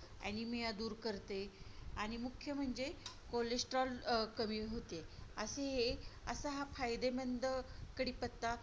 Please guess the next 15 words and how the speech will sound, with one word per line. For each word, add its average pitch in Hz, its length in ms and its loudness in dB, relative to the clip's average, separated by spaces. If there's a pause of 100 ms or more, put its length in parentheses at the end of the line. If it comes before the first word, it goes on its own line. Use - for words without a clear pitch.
(180)
आपण 226 260 4
च-, 233 160 0 (420)
कशात 254 220 2 (120)
पोह्यामध्ये, 240 680 2
अ, 208 500 2
श-, - 80 -4 (640)
भात 208 380 -4
वरणात 214 380 2 (100)
टाकला 214 260 0
तर 226 160 -4
काढून 214 400 2
ठेवतो. 214 380 -4 (360)
तो 233 40 -10
क-, 208 320 -2 (200)
त्यामुळे, 233 440 0